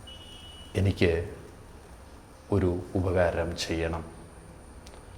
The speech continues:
അങ്ങയുടെ തൃക്കരങ്ങളാൽ എൻ്റെ വക്ഷത്തിൽ തറച്ച ഈ അസ്ത്രത്തെ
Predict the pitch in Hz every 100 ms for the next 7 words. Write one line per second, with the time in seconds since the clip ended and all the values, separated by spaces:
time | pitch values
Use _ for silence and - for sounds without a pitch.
0 | - 104 98 92 90 - - - 87 85
1 | 82 82 78 78 - - - - - -
2 | - - - - - - 90 95 101 95
3 | - 98 98 90 - - - 90 87 -
4 | 92 - - - - - - - - -
5 | - 107 101 104 95 - 107 101 95 82